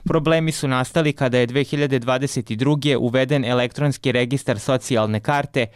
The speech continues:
koji prikuplja podatke o građanima iz više različitih evidencija i šalje obaveštenja centrima za socijalni rad.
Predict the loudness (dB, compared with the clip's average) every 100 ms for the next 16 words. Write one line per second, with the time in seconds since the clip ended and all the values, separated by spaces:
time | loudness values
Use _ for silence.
0 | -16 -20 0 0 2 0 0 0 0 0
1 | -2 0 -2 -2 -2 0 0 0 0 0
2 | 2 2 2 0 2 0 0 -2 -4 -4
3 | -6 -4 -2 0 2 2 2 2 2 0
4 | -2 0 0 2 2 2 0 0 0 0
5 | 2 0 0 -2 0 0 2 0 -2 -2
6 | -2 0 2 2 2 2 -2 -8